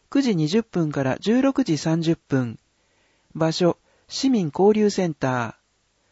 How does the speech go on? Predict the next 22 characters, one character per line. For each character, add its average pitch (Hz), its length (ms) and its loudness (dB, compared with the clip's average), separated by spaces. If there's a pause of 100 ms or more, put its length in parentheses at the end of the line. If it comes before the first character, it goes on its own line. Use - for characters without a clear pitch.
(260)
ー。 - 20 -20
費 269 140 0
用、 156 340 4 (400)
大 175 80 4
人 208 340 2
千 233 220 0
五 233 120 2
百 214 280 0
円、 135 260 0 (360)
中 262 200 2
学 262 200 0
生 247 280 2
以 226 100 -4
下 - 280 -2
五 143 100 0
百 175 280 0
円。 120 260 -4 (1040)
問 247 160 4
い 254 80 4
合 240 60 4
わ 226 160 2
せ、 208 300 0